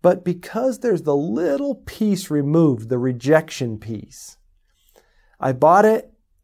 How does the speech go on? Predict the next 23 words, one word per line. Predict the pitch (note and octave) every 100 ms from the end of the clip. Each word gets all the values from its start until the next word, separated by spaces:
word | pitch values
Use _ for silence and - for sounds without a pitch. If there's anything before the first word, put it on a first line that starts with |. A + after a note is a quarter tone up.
| _
they | C3+ C#3 C#3 C#3 C3+ -
emailed | G3+ G#3+ G#3+ G#3 F3+
me | G3 G3 G#3+
or | D3+ B2+
they | B2+
called | B2 F#3 G3+ F#3+
me | F#3 E3
and | C#3
said, | - C#3+
"I | C3+
want | C#3 D#3+
to | D3
do | C3 C#3+
something." | C#3 A2+ G2 - - -
Because | C3+ - G3+ E3+
that | C3+ -
little | D3 F#3 B3 D4 C#4+
tiny | C#4+ G#3+ G#3 G#3
piece | G#3 F3 D#3 -
rejection | C3+ B2 B2+ E3 E3 - B2+
is | A2+ G#2
m-, | A2 G#2+
removed, | C3 A#2+ A2+ A2 A#2 A#2+